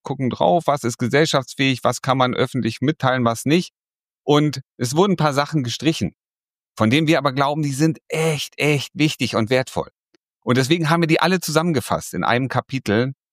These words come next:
in einem verbotenen Kapitel, also die Dinge, die durch die Zensur gegangen sind. Aber wir möchten dich ja da, da, davon nicht fernhalten. Wir wollen dir das nicht vorenthalten, weil wir glauben, gerade die Dinge, die von außen immer so zensiert werden, sind doch die Dinge, die am allerwichtigsten sind.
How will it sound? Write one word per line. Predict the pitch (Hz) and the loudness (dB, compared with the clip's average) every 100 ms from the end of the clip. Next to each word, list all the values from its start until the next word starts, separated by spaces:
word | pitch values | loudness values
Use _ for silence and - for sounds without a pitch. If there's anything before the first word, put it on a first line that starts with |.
| _ | _
in | 104 | -2
einem | - 104 117 117 | 2 2 2 0
verbotenen | 120 113 117 139 - - 123 98 | 0 -2 2 0 0 -2 -4 0
Kapitel, | 92 - 98 95 | -2 -2 -2 2
also | 87 90 110 | 2 2 0
die | 104 131 | 0 0
Dinge, | 135 135 127 | 2 2 4
die | 120 | 2
durch | 123 131 | 2 0
die | 135 | -2
Zensur | - 123 123 170 | -2 2 2 2
gegangen | 117 95 82 85 | 2 0 -2 -4
sind. | - - _ _ _ _ | -8 -16 _ _ _ _
Aber | 107 123 | 0 2
wir | 131 | 4
möchten | 160 180 175 | 0 0 -2
dich | 156 - | -2 0
ja | 143 | 0
da, | 127 117 | 2 0
da, | 120 123 | 0 -2
davon | - 117 - 120 | 0 -2 0 0
nicht | 117 | 0
fernhalten. | 151 180 113 87 95 | 0 0 0 -2 0
Wir | 92 | 0
wollen | 107 139 | 2 2
dir | 135 117 | 0 0
das | 113 117 | 0 -4
nicht | 113 | -6
vorenthalten, | - - 98 98 98 - | -2 -2 0 0 -2 0
weil | 101 107 | -2 0
wir | 147 | 0
glauben, | 135 117 127 123 | 2 0 0 -4
gerade | - 117 127 | -2 0 0
die | 117 151 | -2 -2
Dinge, | 143 147 135 | -2 0 0
die | 110 | -2
von | 117 117 | -2 -2
außen | - 143 175 - | 0 0 0 -2
immer | 127 139 | 0 0
so | 127 | -2
zensiert | - 120 117 165 180 | -2 0 2 2 2
werden, | 127 120 | 2 2
sind | 113 151 | 0 0
doch | 123 | -2
die | - 156 | -2 -4
Dinge, | 143 147 | -2 -2
die | 131 110 | 0 0
am | 117 | 2
allerwichtigsten | 139 147 139 170 147 - 90 | 2 2 0 -4 -6 -8 -10
sind. | - | -10